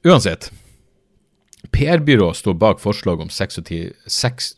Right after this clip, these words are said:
tjueseks timers dag i Øst-Finnmark. Her er det jeg ikke skjønner, fordi det står ikke i fuckings artikkelen, og det er, eh, Gelmyden Kise, som jeg vet jeg har gjort show for flere ganger,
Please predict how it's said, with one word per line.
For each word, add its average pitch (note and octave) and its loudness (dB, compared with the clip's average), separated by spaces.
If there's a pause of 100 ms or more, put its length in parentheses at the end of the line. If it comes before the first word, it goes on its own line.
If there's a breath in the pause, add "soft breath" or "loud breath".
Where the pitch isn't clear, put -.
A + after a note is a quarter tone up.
tjueseks - -4
timers C3 -4
dag E2 0
i B1 -12
Øst-Finnmark. - -12 (360 loud breath)
Her E3 4
er C3 6
det A2 8
jeg F2 2
ikke E2+ -10
skjønner, F2+ -2
fordi C3 2
det B2+ 2
står F#3 4
ikke E2 -6 (1500)
i D3 4
fuckings G#2+ 2
artikkelen, G#2 0
og G#2 4
det A#2+ 6
er, G#2 0 (140)
eh, F#2 -4 (100)
Gelmyden G2+ 4
Kise, F#2+ -6
som F2 -8
jeg F#2+ -2
vet F#2+ 0
jeg D2 -10
har D2+ -10
gjort - -16
show F2 -6
for B1 -18 (280)
flere E2+ -4
ganger, C#2+ -16